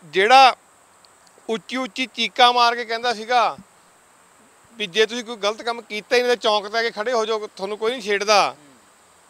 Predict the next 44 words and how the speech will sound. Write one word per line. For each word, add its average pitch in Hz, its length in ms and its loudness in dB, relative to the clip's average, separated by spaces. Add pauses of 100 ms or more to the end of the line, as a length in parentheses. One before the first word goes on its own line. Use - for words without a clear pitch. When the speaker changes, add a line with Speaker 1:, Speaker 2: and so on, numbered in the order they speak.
(760)
Speaker 1:
ਤੇ 196 100 -20
ਇਹਦਾ 196 160 -6
ਮਤਲਬ 208 300 -6
ਇਹ 208 160 -4
self 175 280 -4
admission 175 360 -12
ਹੋ 135 140 -12
ਗਈ 147 100 -16
ਵੀ 202 100 -14
ਦੋ 156 280 -6
ਮਹੀਨੇ 185 260 -6
'ਚ 170 60 -4
ਇੰਨੇ 190 260 -2
ਕੁ 233 80 -6
ਗਲਤ 233 280 0
ਕੰਮ 247 200 4
ਭਗਵੰਤ 233 340 -4
ਮਾਨ 190 180 -4
ਨੇ 185 80 -6
ਕਰਤੇ 180 480 -4
Speaker 2:
ਹੂੰ। - 100 -20 (260)
Speaker 1:
ਕਿ 185 100 -16 (120)
ਅੱਜ 165 100 -8
ਉਹਨੂੰ 196 200 -8
ਹਜ਼ਾਰਾਂ 156 300 -2
ਦੀ 180 80 -20
ਤਾਦਾਦ 156 280 -6
'ਚ - 60 -20
ਫੋਰਸ 156 360 -14
ਲਾਉਣੀ 151 220 -10
ਪੈ 135 180 -12
ਗਈ 147 100 -20
ਕਿਸੇ 160 180 -18
ਦੇ 160 100 -12
ਘਰ 160 200 -4
ਜਾਣ 117 200 -14
ਵਾਸਤੇ। 101 380 -20 (400)
Speaker 2:
ਜਿੱਥੇ 214 200 -14
ਅਫਸੋਸ 202 340 -6
ਕਰਨ 220 200 -4
ਗਏ 180 240 -4
ਨੇ, 196 120 -10
ਉੱਥੇ 208 300 -10
ਵੀ 208 100 -12